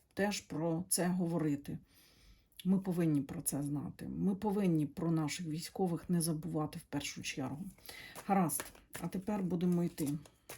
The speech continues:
Вічна пам'ять, мої дорогенькі, всім загиблим і цивільним так само. Згадуйте, згадуйте частіше ті, хто пішов від нас,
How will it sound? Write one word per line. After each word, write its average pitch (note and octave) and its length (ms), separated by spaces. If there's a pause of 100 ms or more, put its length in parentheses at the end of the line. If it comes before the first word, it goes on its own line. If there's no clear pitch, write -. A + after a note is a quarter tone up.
(140)
Вічна F#3+ 420
пам'ять, E3 520 (340)
мої D#3+ 240
дорогенькі, G3+ 680 (680)
всім F#3 320
загиблим F#3+ 680 (760)
і G3+ 200
цивільним F#3+ 560
так F3+ 220 (200)
само. F3 480 (1120)
Згадуйте, F3+ 680 (120)
згадуйте G3 600
частіше F#3+ 800 (460)
ті, F#3+ 160
хто F3+ 200
пішов G#3+ 480
від F#3 240
нас, F#3+ 360